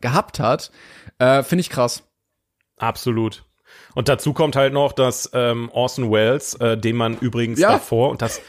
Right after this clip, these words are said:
Speaker 2: hatte ich auch nachgelesen und der ist mir aus den, das ist mir wie Schuppen von den Augen gefallen. Natürlich, der hat dieses, äh, berühmte Radiohörspiel Krieg der Welten gemacht, wo die ganze Welt irgendwie wahnsinnig geworden ist, weil die dachten, da sind echt Außerirdische auf der Welt gelandet.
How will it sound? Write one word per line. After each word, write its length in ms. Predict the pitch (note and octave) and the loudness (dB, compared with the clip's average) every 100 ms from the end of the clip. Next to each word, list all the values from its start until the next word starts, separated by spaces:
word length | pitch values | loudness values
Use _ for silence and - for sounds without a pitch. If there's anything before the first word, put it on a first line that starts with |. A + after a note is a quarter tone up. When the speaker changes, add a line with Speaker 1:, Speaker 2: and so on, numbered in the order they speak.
| - - | -12 -8
Speaker 2:
hatte 140 | B2 | -4
ich 100 | B2+ | -2
auch 100 | A2+ | -2
nachgelesen 500 | A2+ C#3 - C3 B2+ | 0 -2 0 0 0
und 140 | A#2+ B2+ | -2 -2
der 80 | |
ist 140 | A2 - | -4 -4
mir 140 | A#2+ | -4
aus 160 | B2+ - | -2 -2
den, 160 | A#2 - _ - | -6 -6 _ -10
das 140 | A#2 | -8
ist 140 | G#2 B2 | -6 -2
mir 220 | A2+ A2 - - | -2 -2 -10 -10
wie 140 | A#2 | -8
Schuppen 320 | - A#3 A#3 | -2 -2 -2
von 160 | - F3+ | 0 0
den 100 | D#3+ | 2
Augen 220 | F3+ F#3+ | 2 2
gefallen. 260 | C3 B2 B2 | 0 -2 -4
Natürlich, 680 | B2 - C4 A#3+ G#3 - - - - - D#3 | -4 -2 0 0 -2 -4 -16 -20 -20 -6 -2
der 120 | C#3+ | 0
hat 200 | G3+ F#3 | 0 -2
dieses, 360 | D#3 E3 - - | -2 -2 -4 -2
äh, 200 | C3 C3+ | 0 2
berühmte 840 | A#2+ C3 B2 A#3+ C4 - G#3 G#3 G#3 - _ | 0 0 2 0 -2 0 2 0 -4 -18 _
Radiohörspiel 1120 | - G#2+ D#3+ A#3+ F3+ C3 G#2+ A#2 A2+ - A#2+ D3+ | -10 -2 0 0 2 2 4 2 0 -2 -2 -2
Krieg 260 | - G3 | -2 -4
der 140 | - C3 | 0 2
Welten 220 | E3 E3+ | 0 0
gemacht, 260 | A#2 B2 - | -2 -2 -2
wo 60 | C#3 | -2
die 80 | |
ganze 360 | C3+ D#3+ - B2 | -2 -2 -4 0
Welt 200 | E3+ G#3 | 0 0
irgendwie 280 | C#3 B2 A#2+ | -2 -2 0
wahnsinnig 360 | E3+ F#3+ C3 | 0 0 -2
geworden 300 | - A2 A#2+ | -2 0 0
ist, 80 | B2+ | 0
weil 80 | C3 | 0
die 80 | C3 | 0
dachten, 300 | C#3 - C#3 | 0 -2 0
da 120 | B2+ | 0
sind 180 | B2 C#3+ | 0 -2
echt 180 | - - | -4 0
Außerirdische 520 | G3 D3+ A2+ A2 - | 0 2 2 0 0
auf 80 | G#2+ | 0
der 120 | A2+ | 0
Welt 160 | G#2+ G#2+ | 0 0
gelandet. 420 | G#2+ G2+ G#2+ E3+ | 0 0 -2 -4